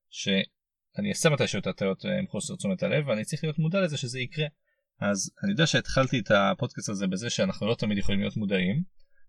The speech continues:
לפחות אנחנו יכולים להיות מודעים לזה שאנחנו לא תמיד יכולים להיות מודעים. וגם אם זה משפט שהוא קצת, אה, טריקי, אני חושב שאנחנו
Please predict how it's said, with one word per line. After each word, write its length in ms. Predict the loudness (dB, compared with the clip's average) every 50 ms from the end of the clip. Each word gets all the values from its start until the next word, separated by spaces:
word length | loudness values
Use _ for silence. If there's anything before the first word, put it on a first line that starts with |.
| -10
לפחות 340 | -8 -8 -4 0 0 2 2
אנחנו 140 | 2 -2 -2
יכולים 180 | 0 0 2 2
להיות 140 | 2 2
מודעים 380 | 2 2 4 4 6 6 6 6
לזה 160 | 6 4 2
שאנחנו 220 | 2 2 4 4 2
לא 60 | 2
תמיד 200 | 2 0 -2 -2
יכולים 200 | -2 -2 -4 -4
להיות 140 | -4 -4 -6
מודעים. 300 | -6 -4 -4 -4 -2 -2 -2 -4 -4 -6 _ _ _ _ _ -12
וגם 300 | -8 -4 0 2 2 2
אם 60 | 2 2
זה 100 | 0 -2
משפט 260 | -4 -2 -2 -2 -2
שהוא 180 | -2 -2 -6
קצת, 300 | -4 -2 -4 -4 -2 -2
אה, 140 | -4 -2 -2
טריקי, 440 | -2 -2 0 0 0 0 -2 -4 -4 -4 -8 -16 _ _ _ -8 -4
אני 180 | -2 -2 -2
חושב 280 | -2 -4 -4 -4 -2 0
שאנחנו 580 | 2 2 2 2 0 -2 -2 -2 -4 -4 -4